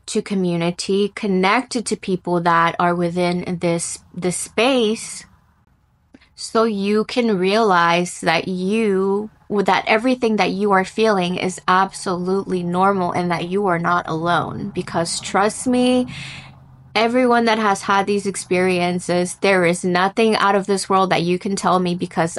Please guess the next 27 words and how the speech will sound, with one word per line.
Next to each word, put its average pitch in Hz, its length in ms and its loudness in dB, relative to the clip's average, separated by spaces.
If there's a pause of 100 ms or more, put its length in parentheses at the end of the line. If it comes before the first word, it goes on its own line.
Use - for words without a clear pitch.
I 175 200 2
understand 180 680 0
it. - 220 -4
Like, 170 400 0
I've 185 160 -2
had 185 200 0
so 190 300 0
many 202 380 2
experiences 196 840 0
that, 170 220 0
okay, 185 440 0 (340)
yeah, 254 300 4 (300)
what 214 180 0
you're 247 100 4
feeling, 240 460 2
I've 247 180 2
been 226 140 2
there 190 160 0
too. 185 260 -2
I've 220 240 0
felt - 320 0
that. 175 260 0
I 208 180 2
know 196 180 2
what 185 160 -2
you 185 100 -2
mean. 180 400 -2